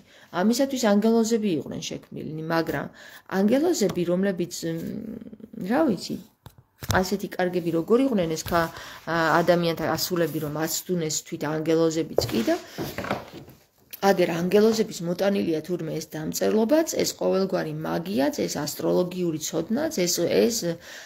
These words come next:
აბსოლუტურად ყველანაირი ცოდნა, რაც ჩვენ გვაქვს დღეს.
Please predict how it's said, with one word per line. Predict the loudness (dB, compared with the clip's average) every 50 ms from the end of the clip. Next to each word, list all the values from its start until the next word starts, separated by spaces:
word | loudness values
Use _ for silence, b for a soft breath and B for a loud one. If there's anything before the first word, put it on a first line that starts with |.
| B B
აბსოლუტურად | 0 0 0 0 0 2 2 2 2 0 2 2 2 2 2 0
ყველანაირი | -2 4 6 6 6 6 6 4 4 2 2 2 0 -2 -4 -4
ცოდნა, | -6 -2 0 0 0 0 -4 -4 -2 0
რაც | 0 0 -2 -2
ჩვენ | -6 -4 -2 0 0 0
გვაქვს | 2 2 2 2 0 -4
დღეს. | -10 -8 -8 -8 -8 -8 -10